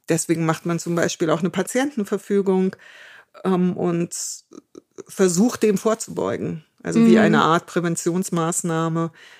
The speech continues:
Speaker 1: Ähm, dann muss ich solche schrecklichen Sachen nicht erleben, weil ich da ja reinschreiben kann, dann will ich keine Behandlung
Speaker 2: Ja.
Speaker 1: mehr.
Speaker 2: Also letztendlich geht's in, geht's,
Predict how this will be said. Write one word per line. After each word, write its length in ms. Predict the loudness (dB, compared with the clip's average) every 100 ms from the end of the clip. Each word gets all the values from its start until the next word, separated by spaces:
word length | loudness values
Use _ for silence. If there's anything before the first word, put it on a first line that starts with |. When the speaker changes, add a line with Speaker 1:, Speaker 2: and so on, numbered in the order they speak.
| _ -8
Speaker 1:
Ähm, 280 | -4 -2 2
dann 200 | 6 8
muss 280 | 8 6 2
ich 180 | -2 2
solche 240 | 0 0
schrecklichen 500 | -4 -4 -4 -4 -4
Sachen 300 | -2 -4 -2
nicht 180 | -2 -2
erleben, 600 | 0 2 2 0 -4 -6 0
weil 220 | 2 2
ich 120 | 2
da 100 | 4
ja 120 | 4
reinschreiben 600 | 4 0 -2 -2 -2 -2
kann, 240 | -4 -4 -4
dann 180 | -4 -4
will 120 | -6
ich 120 | -8
keine 240 | -6 -6
Behandlung 480 | -6 -6 -6 -2 2
Speaker 2:
Ja. 60 | 4 6
Speaker 1:
mehr. 160 | 2 0 _ _ _ -20 -6 2
Speaker 2:
Also 200 | 4 6
letztendlich 640 | 6 4 2 2 0 2
geht's 260 | 2 4
in, 440 | 2 2 0 -10 -6
geht's, 520 | 2 2 2 -8 -8